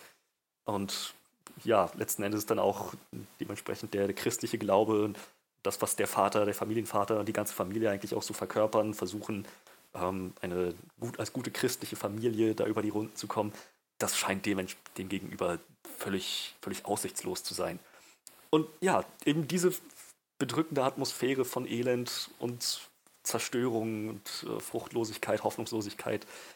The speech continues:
ähm, ist was, was den Film, das, das ist das, was ich in dem Film als Spannungsbogen zuschreiben würde.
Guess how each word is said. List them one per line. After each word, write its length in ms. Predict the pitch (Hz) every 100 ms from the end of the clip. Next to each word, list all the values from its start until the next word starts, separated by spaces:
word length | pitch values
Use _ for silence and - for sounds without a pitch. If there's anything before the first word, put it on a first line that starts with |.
| _ _ _ -
ähm, 420 | 95 95 98 92 - _ _ -
ist 220 | 135 -
was, 380 | 117 - - - - - _ _
was 420 | 107 107 - - - - _ _ -
den 160 | 120 110
Film, 340 | - 123 123
das, 220 | 123 123 -
das 160 | 139
ist 200 | 135 -
das, 180 | 123 - - -
was 160 | - -
ich 100 | - -
in 280 | 107 113
dem 140 | - 104
Film 160 | 123
als 120 | 107 -
Spannungsbogen 540 | 113 113 110 104 98
zuschreiben 540 | - 104 - 90 90
würde. 180 | 92 85